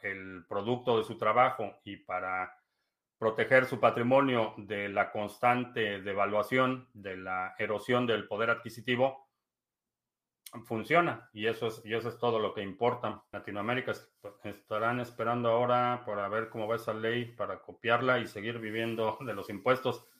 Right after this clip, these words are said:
No sé, he visto por ahí algunos, pero son esfuerzos, mm, supongo, de, de gente que a lo mejor tiene algún interés, pero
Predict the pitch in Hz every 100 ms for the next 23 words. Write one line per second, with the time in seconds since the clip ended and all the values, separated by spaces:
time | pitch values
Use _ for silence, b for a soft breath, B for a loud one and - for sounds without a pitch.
0 | b b b b b b b _ 151 190
1 | 190 190 208 202 180 214 - 233 202 156
2 | 147 175 180 147 175 185 170 147 127 -
3 | - 123 120 117 117 117 113 - 165 180
4 | 175 - 165 156 175 160 - - 113 107
5 | 101 - - _ _ - 135 165 190 214
6 | 175 131 117 113 107 110 104 101 135 135
7 | 147 147 - 107 104 - _ 135 147 160
8 | - 202 202 180 165 160 160 151 135 151
9 | - 127 110 107 101